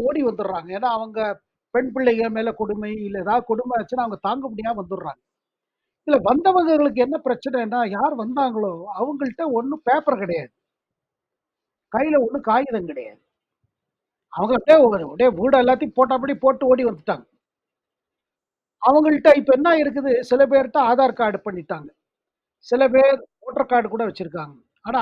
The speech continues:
அவங்கள்ட்ட பாஸ்போர்ட் கிடையாது. இந்த மவுண்ட் மத்துவா, மட்டுவா சமுதாயங்கிறது பாத்தீங்கன்னா, இப்ப மேற்கு வங்காளத்துல பல, அ,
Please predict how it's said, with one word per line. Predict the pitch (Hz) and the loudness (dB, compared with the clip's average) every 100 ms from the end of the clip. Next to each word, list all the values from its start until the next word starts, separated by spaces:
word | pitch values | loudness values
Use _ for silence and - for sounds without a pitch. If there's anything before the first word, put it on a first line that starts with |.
| 214 | -2
அவங்கள்ட்ட | 240 226 220 196 - | -4 -6 -6 -8 -8
பாஸ்போர்ட் | 226 254 - 302 - | -8 -8 -6 -8 -8
கிடையாது. | 165 - - _ _ _ _ _ _ _ - | -12 -14 -20 _ _ _ _ _ _ _ -4
இந்த | 240 196 | -2 0
மவுண்ட் | 233 311 277 214 196 185 | -2 0 -4 -4 -10 -10
மத்துவா, | - 320 320 302 226 | -8 -2 2 2 2
மட்டுவா | 202 - 311 302 - | -4 -2 2 2 2
சமுதாயங்கிறது | 254 254 247 247 247 254 233 226 | 0 2 2 2 0 -4 -6 -4
பாத்தீங்கன்னா, | 220 - 208 196 202 294 277 _ _ _ _ _ _ _ _ _ | -6 -6 -10 -8 -6 -6 -10 _ _ _ _ _ _ _ _ _
இப்ப | 202 175 160 | -14 -12 2
மேற்கு | 214 294 294 | 4 4 2
வங்காளத்துல | 269 247 233 226 233 277 294 - | 0 4 2 2 -2 -4 -4 0
பல, | 220 254 262 254 240 233 226 220 208 208 202 196 _ _ _ _ _ _ | 2 6 6 6 4 2 -2 -4 -4 -6 -6 -8 _ _ _ _ _ _
அ, | - | -10